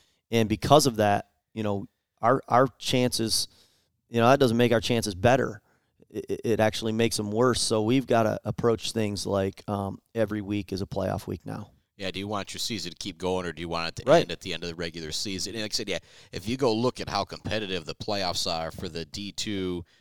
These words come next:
Speaker 2: D one eight-man football, you could have a team that's, you know, Division One eight-man go eight and one and not get in if they played a bunch of Division Two teams. Now,
Speaker 1: Right.
Speaker 2: you guys fortunately play a bunch of Division One teams, but still,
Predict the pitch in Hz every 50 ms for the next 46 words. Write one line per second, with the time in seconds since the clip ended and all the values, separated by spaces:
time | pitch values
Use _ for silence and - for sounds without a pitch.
0 | _ _ _ _ _ _ - 110 110 104 104 104 104 101 98 - - - 101 107
1 | - 110 104 92 90 - - 117 - - 95 92 90 110 156 - 226 208 190 135
2 | 101 92 - - - 131 143 139 135 120 98 98 90 - - - - 95 104 95
3 | 87 87 85 80 76 87 92 127 117 90 98 92 92 90 98 110 135 139 120 -
4 | - - 104 95 - 98 92 87 87 87 82 85 - _ _ _ _ _ _ _
5 | - 113 107 92 - 110 127 107 87 95 82 82 95 120 135 117 80 - - _
6 | _ _ - 92 92 101 104 92 90 - - 104 92 98 101 87 80 80 78 -
7 | 98 92 - - 110 101 87 87 - 104 98 90 - - 82 87 87 95 87 -
8 | 80 - - 135 139 - - 82 76 - - - 95 104 127 156 147 147 139 131
9 | 107 98 - - - 113 98 - - - 107 95 92 - - 117 104 90 82 -
10 | 101 101 98 - 92 82 - - 90 95 107 95 - 87 87 95 123 165 - -
11 | - 92 90 87 - - 113 - - - 165 170 143 104